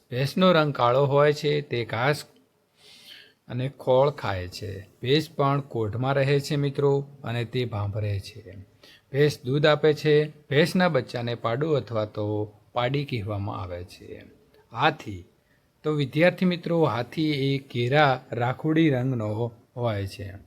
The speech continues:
તે કદાવર પ્રાણી છે. હાથી ઘાસ અને પાંદડા ખાય છે. તે ખૂબ સમજદારી પ્રાણી છે અને હાથીને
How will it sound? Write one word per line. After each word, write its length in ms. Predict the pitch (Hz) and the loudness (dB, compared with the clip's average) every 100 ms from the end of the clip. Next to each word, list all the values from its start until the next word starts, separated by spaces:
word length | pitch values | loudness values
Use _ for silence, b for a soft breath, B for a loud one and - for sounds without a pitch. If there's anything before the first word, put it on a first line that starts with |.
| _ _ _ | _ _ _
તે 120 | 165 | -4
કદાવર 460 | 151 131 156 170 170 | -2 2 6 6 6
પ્રાણી 360 | 151 160 165 156 | 4 2 2 0
છે. 200 | 165 165 165 B B B B | -2 -2 -4 B B B B
હાથી 340 | - 139 156 202 | 0 2 4 2
ઘાસ 420 | - 127 180 180 | 4 6 6 4
અને 160 | 151 143 | 2 0
પાંદડા 640 | 131 123 135 147 147 135 - _ - | -2 -2 0 2 4 2 -2 _ -10
ખાય 280 | - 147 156 | 0 4 4
છે. 240 | 156 151 | 2 -4
તે 320 | 151 _ - | -4 _ -6
ખૂબ 280 | 180 180 170 | -2 2 0
સમજદારી 600 | 147 127 143 147 156 151 | 0 -2 -2 0 2 2
પ્રાણી 360 | 151 147 143 143 | 0 0 0 0
છે 280 | 143 143 135 | 0 0 2
અને 180 | 120 | 0
હાથીને 680 | 113 113 131 160 143 120 120 | -4 -6 -4 -4 -2 -2 -6